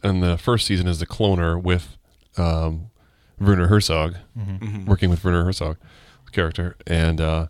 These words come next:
Speaker 1: they brought him back for this to kinda, like, wrap up that story arc, um, and
Speaker 2: Just, like, a weird red herring, right? Because it was, like, it was a lot about, back then it was, like, a lot about, like, he's a, he's a geneticist working on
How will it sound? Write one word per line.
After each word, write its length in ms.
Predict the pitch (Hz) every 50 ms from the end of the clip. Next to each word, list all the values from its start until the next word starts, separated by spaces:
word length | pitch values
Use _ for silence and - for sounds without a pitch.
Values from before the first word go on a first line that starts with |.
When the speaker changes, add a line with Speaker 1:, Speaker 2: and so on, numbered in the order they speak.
| - - - - _ _ _ _ _ _ -
Speaker 1:
they 100 | - 95
brought 220 | 85 90 90 90
him 80 | 87 85
back 320 | 82 87 87 85 85 -
for 140 | - - -
this 260 | 85 90 90 87 87 -
to 140 | - - 87 - _ _ - -
kinda, 200 | - 95 85 82
like, 160 | 82 80 78 80
wrap 260 | 85 85 85 80 -
up 180 | 87 82 - -
that 220 | 85 82 85 -
story 300 | - - - 90 87 85
arc, 300 | 80 80 85 90 - - - _ _ _ _ _ _ _ _
um, 560 | - 85 82 80 80 80 78 80 80 80 85 - _ _ _ _ -
and 440 | - 85 85 85 85 82 82 82 - - - _ _ _ _ _ _ _ _ _ _ _ _ _ _
Speaker 2:
Just, 120 | - -
like, 120 | 143 135 -
a 40 |
weird 280 | 120 107 113 139 165 151
red 220 | 120 113 113 104
herring, 360 | 95 95 98 107 107 107 101 95
right? 220 | 95 98 101 95
Because 220 | - - 110 101
it 40 | 101
was, 100 | 107 95
like, 140 | 104 104 - _ _ _ _ _ _ _ _ 50 50 _ _ _
it 60 | 101
was 100 | 123 117
a 40 | 123
lot 120 | 131 143 143
about, 260 | 131 127 117 107 98 95 - _
back 280 | - 113 101 107 104 101
then 100 | - 117
it 40 | 110
was, 100 | 107 95
like, 120 | 98 95 92
a 40 |
lot 160 | 95 98 98 95
about, 220 | 92 98 95 95
like, 120 | 92 90
he's 140 | 87 95 87
a, 100 | 95 90 87 87 -
he's 160 | 104 101 98
a 60 | 98
geneticist 760 | 90 95 98 120 131 127 117 - - 123 117 110 - - -
working 260 | 110 107 101 92 90
on 120 | 92 90